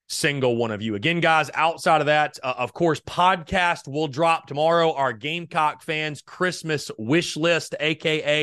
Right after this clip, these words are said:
A the Dear Santa episode, which, of course, every single year and every time of year, or every single year this time of year, is a really, really popular episode. So, uh, looking forward to that. And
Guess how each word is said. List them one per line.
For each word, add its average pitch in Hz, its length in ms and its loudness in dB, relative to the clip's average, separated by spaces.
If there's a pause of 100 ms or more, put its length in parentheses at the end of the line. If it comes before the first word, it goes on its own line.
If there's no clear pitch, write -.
(140)
A 139 60 -4 (440)
the 170 120 0
Dear 226 360 2
Santa 208 560 2
episode, 113 600 -4
which, 113 120 -8
of 123 60 -8
course, 160 320 2
every 165 440 0
single 139 500 -2
year 143 180 0
and 139 80 0
every 151 300 -2
time 139 340 -4
of 113 140 -4
year, 131 440 0 (200)
or 139 80 4
every 180 180 2
single 156 260 -4
year 147 220 0
this 123 240 -4
time 202 380 0
of 123 100 -6
year, 127 140 -2
is 120 80 -4
a 120 80 -4
really, 156 360 0
really 139 200 -4
popular 131 520 -4
episode. 117 680 -2
So, 110 240 -2
uh, 107 60 -2
looking 127 260 -4
forward 127 240 0
to 117 80 -2
that. 135 320 0
And 107 180 -14